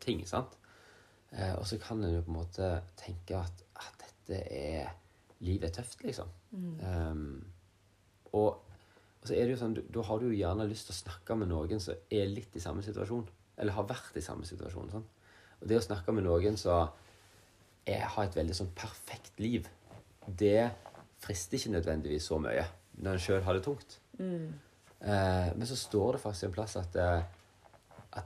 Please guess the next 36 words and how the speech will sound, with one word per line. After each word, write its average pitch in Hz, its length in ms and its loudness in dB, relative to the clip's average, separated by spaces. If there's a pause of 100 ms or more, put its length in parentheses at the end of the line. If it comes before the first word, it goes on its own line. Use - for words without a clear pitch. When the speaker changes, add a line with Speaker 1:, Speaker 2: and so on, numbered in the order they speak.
Speaker 1:
Jesus, 101 520 0
han 107 240 -4
er 87 140 0
liksom 101 300 -6
prøvd - 480 -8
i - 200 -6
alt, - 220 -6 (120)
da. 82 60 -10 (580)
Altså, 104 140 -6
når 104 60 0
han 123 260 -2 (200)
faktisk 92 400 -6 (220)
var 120 220 6
menneske, 90 500 -2 (500)
Speaker 2:
Mm. 170 220 -10 (100)
Speaker 1:
så, - 540 0
så - 180 -4
var 113 120 0
han 117 180 -2
borte - 400 -6
i - 20 2
alle 104 160 0
disse 80 160 -6
tingene. 60 240 -6 (480)
Han 123 80 0
var 127 80 4
borte 120 400 -4
i 143 40 -4
folk 107 260 0
som 87 100 -6
sviktet - 480 -12
han, - 200 -4
sant? 104 340 -4 (380)
Han 107 120 2
ble 110 160 6
faktisk 87 480 -2